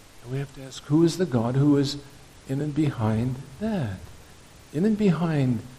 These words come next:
our Lord's ascending, in and behind the cloud, in and behind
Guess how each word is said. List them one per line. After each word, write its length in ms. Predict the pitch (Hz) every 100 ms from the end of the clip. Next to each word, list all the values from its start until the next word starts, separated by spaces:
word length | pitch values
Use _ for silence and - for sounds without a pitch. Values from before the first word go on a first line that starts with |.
| - - - - - -
our 160 | 120
Lord's 640 | 123 131 143 143 127 - - - - -
ascending, 600 | 131 - 185 147 120 107
in 120 | 151 185
and 80 |
behind 460 | 185 175 185 180 165 139 - - - - 127
the 80 |
cloud, 760 | 127 - 147 165 131 113 101 104 101 101 - - - - -
in 140 | 147
and 100 | 208
behind 680 | 226 214 175 151 147 180 185